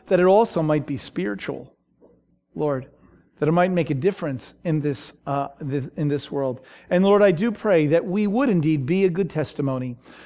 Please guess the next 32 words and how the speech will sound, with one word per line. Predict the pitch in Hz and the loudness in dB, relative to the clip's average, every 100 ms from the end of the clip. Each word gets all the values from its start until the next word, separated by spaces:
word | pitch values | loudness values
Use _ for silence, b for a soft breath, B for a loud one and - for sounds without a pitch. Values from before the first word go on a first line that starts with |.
| B | B
just | 202 226 247 | 2 2 4
like | 240 | 4
Daniel | 147 185 202 220 220 | 4 4 4 4 4
and | |
his | 220 | 2
friends | - 196 170 135 | 0 -2 -2 -2
were | 127 135 | 0 0
a | |
great | 123 165 170 | 2 0 0
testimony | 196 196 185 156 131 | -4 -6 -2 -2 -2
before | 127 - 170 175 202 285 277 b b _ _ _ - - _ _ | -4 -4 0 4 4 2 -4 b b _ _ _ -20 -20 _ _
the | - 156 | -2 -2
horrible | - 180 214 214 208 | 0 0 2 0 -4
King | - 226 240 | -2 0 2
Nebuchadnezzar. | 220 226 220 214 226 302 - - _ _ _ _ | 2 0 -4 -4 -4 -6 -10 -12 _ _ _ _
Lord, | 165 | 0
I | 170 165 | 2 2
pray, | - 214 | -2 -6
God, | 277 160 127 139 _ _ _ _ - | -2 -2 -2 -6 _ _ _ _ -6
that | 143 151 | -2 -2
we | 160 233 | 0 0
would | 196 139 | 0 0
be | 123 107 107 _ _ _ | -2 -6 -12 _ _ _
a | 156 | -2
good | 139 139 | 0 -2
testimony | - 139 - 139 131 120 | -2 -6 -4 -2 -2 -4
in | 127 | -6
our | 113 | -8
jobs, | 113 151 160 196 240 214 - _ _ _ _ | -4 0 2 2 -2 -6 -14 _ _ _ _
in | - 160 | -2 0
our | 131 120 120 - _ _ _ | 0 -2 -6 -10 _ _ _
community, | - 160 165 190 190 220 233 233 | -4 0 2 2 2 2 0 -2